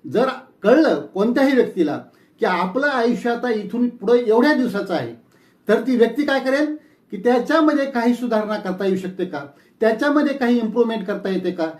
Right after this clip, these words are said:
काही वेळेचा उपयोग चांगल्या प्रकारे करता येतो का,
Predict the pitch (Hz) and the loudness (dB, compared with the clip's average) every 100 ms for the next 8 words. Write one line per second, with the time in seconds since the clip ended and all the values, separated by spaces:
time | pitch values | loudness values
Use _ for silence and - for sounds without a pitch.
0 | - _ 202 226 302 277 247 240 240 240 | -18 _ 0 2 4 4 6 4 4 2
1 | 220 226 240 247 226 269 294 247 220 202 | 2 0 -2 -2 0 0 0 -2 -2 -2
2 | 202 - 180 165 170 160 | -4 -4 -2 -2 -4 -6